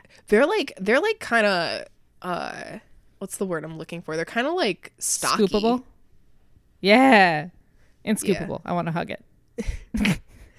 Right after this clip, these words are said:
Speaker 2: It would absolutely maul my face, but I wanna <laughs> hug it.
Speaker 1: Okay. <laughs> So, uh, let's talk about the conservation. So it's,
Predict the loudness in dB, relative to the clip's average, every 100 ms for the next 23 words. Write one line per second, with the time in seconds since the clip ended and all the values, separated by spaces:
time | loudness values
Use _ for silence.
0 | -10 -6 -4 -4 -2 4 4 4 -2 0
1 | 0 0 0 0 -2 -4 -2 0 4 4
2 | 6 4 2 0 -4 -6 _ _ _ _
3 | -20 -18 -18 -14 -14 -12 -14 -16 _ -20
4 | -20 -16 -16 _ _ -20 -16 -8 -2 0
5 | 0 -4 _ -10 -6 -4 -4 -8 -10 -14
6 | _ _ _ -20 -20 -20 _ _ _ _
7 | -20 -20 -14 -12 -6 -6 -2 -4 -4 -6
8 | -6 -4 -6 -8 -6 -6 -6 -10 -12 -16
9 | -14 -12 -12 -12 -14 -12 -10 -8 -10 -12